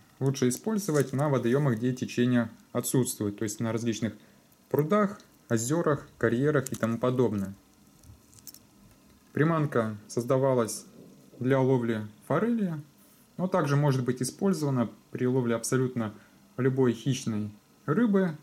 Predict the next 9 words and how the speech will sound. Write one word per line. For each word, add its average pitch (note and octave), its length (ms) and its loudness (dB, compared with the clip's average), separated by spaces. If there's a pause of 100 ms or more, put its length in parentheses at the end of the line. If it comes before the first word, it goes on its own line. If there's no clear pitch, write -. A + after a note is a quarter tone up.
то G#2+ 80 -2
есть - 240 -4 (760)
окуня, D#3 540 0 (120)
головля, C#3+ 640 -2 (120)
изя C#3+ 520 -4 (320)
данная C3+ 260 2
приманка B2+ 400 -2
может A#2+ 280 -2
ловить. A#2+ 260 -2